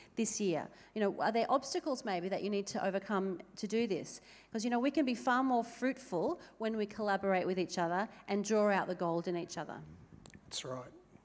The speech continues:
Speaker 2: You know, what, what part of this body is God calling you to be? If you aren't already involved,
Speaker 1: Mm.
Speaker 2: what, what is he calling you to be? Are you a hand, an arm,
Speaker 1: Mm.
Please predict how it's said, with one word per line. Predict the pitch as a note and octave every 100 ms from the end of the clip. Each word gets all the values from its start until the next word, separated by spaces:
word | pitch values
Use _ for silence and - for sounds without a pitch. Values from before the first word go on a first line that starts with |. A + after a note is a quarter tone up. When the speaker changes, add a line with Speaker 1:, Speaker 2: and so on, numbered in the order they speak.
| -
Speaker 2:
You | C#3+
know, | D#3+
what, | D#3+ F3 G3 - - - - - -
what | A3 A3
part | - F#3 F3+ G#3 -
of | D3+ D3+ D3+ - - -
this | C#3+ E3 -
body | E3 D#3+ D3 G3+ - - - - - -
is | D#3+
God | - D#3+ D#3+
calling | - E3+ E3+ E3 D3+
you | C#3+
to | C#3 D3
be? | C3+ C3 A#2+ -
If | D3+ F3+
you | G3+
aren't | G3+ G#3 - -
already | F#3 F#3+ G3+ G#3+
involved, | G#3 F3+ D#3+ C3 F3+
Speaker 1:
Mm. |
Speaker 2:
what, | E3 F#3+ G3+
what | F3+ G#3+
is | G#3+
he | - G3+
calling | - F3 F3 E3
you | D3+
to | C#3
be? | C#3+ B2 - - - -
Are | D3+
you | E3 E3 D#3+ D3 - - - _ -
a | C#3 C#3 C#3+
hand, | - - E3+ E3+ E3+ F3 E3 D#3
an | C#3+
arm, | D3+ D#3+ E3 F3
Speaker 1:
Mm. | G3+